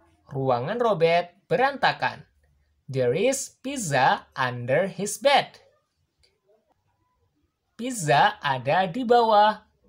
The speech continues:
tempat tidurnya. There is glue on the wall. Ada lem menempel di dinding. There is a pile of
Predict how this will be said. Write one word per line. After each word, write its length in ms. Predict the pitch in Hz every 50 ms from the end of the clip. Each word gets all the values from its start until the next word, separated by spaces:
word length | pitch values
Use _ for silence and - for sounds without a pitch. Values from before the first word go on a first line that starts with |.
| _ _ -
tempat 480 | 131 123 120 - 139 156 185 185 -
tidurnya. 480 | 277 277 262 262 208 156 139 123 110 - - _ _ _ _ _ _ _ _ _ _ - _ _
There 320 | - 127 135 127 127 123 135
is 400 | 185 220 254 247 - - - _ _ _ -
glue 480 | 160 180 196 233 247 240 240 240 - - _
on 240 | - 233 269 285 277
the 80 | 247
wall. 480 | 220 175 156 - - 117 117 - - _ _ _ _ _ _ _ _ _ _ _ _ _ _ _ _ _ _ _ -
Ada 720 | - 143 127 113 113 101 123 123 127 139 - 214 240 247 - _ _ _ -
lem 400 | 131 127 123 127 151 196 220 220 214 226
menempel 720 | 262 285 277 269 262 254 240 240 233 226 226 233 208 175
di 80 | 170 269
dinding. 400 | 262 247 208 151 131 127 120 120 - - _ _ _ _ _ _ _ _ _ _ _ _ _ -
There 240 | 135 135 131 120 120
is 400 | 135 185 233 233 - - - _
a 160 | - 262 262
pile 560 | - _ - 226 220 214 220 226 226 214 - _ _
of 240 | 139 139 160 160